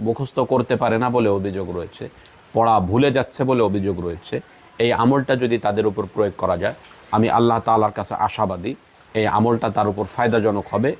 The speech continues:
এবং তার মেধা শক্তি তীব্র হবে এবং মুখস্থ করার শক্তি বেড়ে যাবে ইনশাআল্লাহ।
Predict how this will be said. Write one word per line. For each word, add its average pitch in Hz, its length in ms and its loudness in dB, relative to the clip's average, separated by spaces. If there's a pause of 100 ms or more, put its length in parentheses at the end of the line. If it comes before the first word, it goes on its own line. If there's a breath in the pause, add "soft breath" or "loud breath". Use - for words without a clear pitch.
এবং 101 320 -2
তার 101 160 2
মেধা 113 320 2
শক্তি 110 340 -4
তীব্র 120 340 2
হবে 107 260 0 (360 loud breath)
এবং 110 280 2
মুখস্থ 113 380 0 (200)
করার 110 200 2
শক্তি - 360 -2
বেড়ে 110 260 2
যাবে 90 160 -2
ইনশাআল্লাহ। 85 460 -8